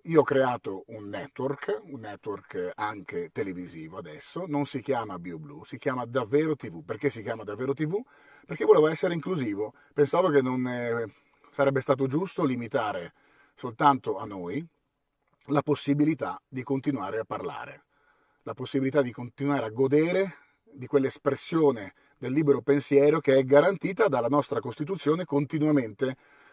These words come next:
eh, minacciata dallo stesso potere politico che grida le fake news. E così, eh, l'ho chiamata in un altro nome,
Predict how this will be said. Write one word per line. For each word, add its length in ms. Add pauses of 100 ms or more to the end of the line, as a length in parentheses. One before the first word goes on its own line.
(140)
eh, 340
minacciata 840 (1080)
dallo 180
stesso 280
potere 320
politico 420
che 100
grida 300
le 140
fake 280
news. 320 (800)
E 80
così, 340 (120)
eh, 200
l'ho 120
chiamata 340
in 80
un 80
altro 300
nome, 340